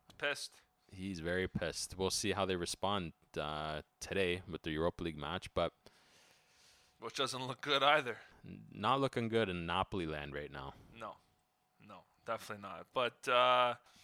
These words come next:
Speaker 1: big win for Atalanta, no surprise. Let's move on to this next game. Benevento Milan, zero zero. Benevento going down a man, and Roma still not able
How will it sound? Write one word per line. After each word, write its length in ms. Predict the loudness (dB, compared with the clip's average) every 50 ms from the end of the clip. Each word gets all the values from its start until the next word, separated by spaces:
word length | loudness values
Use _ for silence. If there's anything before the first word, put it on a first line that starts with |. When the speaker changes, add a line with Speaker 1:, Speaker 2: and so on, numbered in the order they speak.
| -20 -20 -20 _ _
Speaker 1:
big 160 | 2 2 4
win 240 | 4 2 2 2 0
for 520 | -6 -6 -2 2 2 4 6 6 8 8
Atalanta, 720 | 8 8 8 6 6 4 4 4 2 2 2 2 2 2
no 200 | 2 -2 -4 -4
surprise. 640 | -4 -6 -8 -8 -2 2 4 4 4 4 2 -2 -4
Let's 200 | -4 -4 -4 -4
move 220 | -6 -8 -6 -2 0
on 200 | 0 0 0 -2
to 120 | -6 -6
this 240 | -6 -4 -6 -6 -6
next 260 | -6 -6 -6 -6 -6
game. 340 | -4 -2 -2 0 -2 -4 -8 -14 -18 -20 -20 -20 _ _ _ _ _ _ _
Benevento 540 | -10 -8 -6 0 0 0 0 0 -2 -2 -2
Milan, 540 | -2 -2 0 2 4 4 4 4 2 0 -6
zero 240 | -6 -4 -2 -2 -2
zero. 480 | -4 -4 -4 -4 -2 0 -2 -2 -4 -6 _ _ _ _ _ _ -20 -20 -20 _ _ _ _ _ _ _ _ _ _
Benevento 460 | -4 -2 0 0 0 -2 0 -2 -4
going 300 | -4 -2 -2 -2 -2 -2 2
down 240 | 4 4 4 4 2
a 40 | 2
man, 540 | 2 4 4 4 4 4 2 0 -2 -6 -12 -18 -20 -20 -20 -20 -20 -20 _ _ _ _ -12
and 500 | -10 -8 -8 -8 -8 -8 -8 -10 -10 -12 -10 -6
Roma 280 | -4 -4 -2 -2 -4
still 360 | -4 -4 -2 0 0 0 0
not 220 | 0 -2 -4 -4 -4
able 320 | -6 -8 -8 -8 -10 -10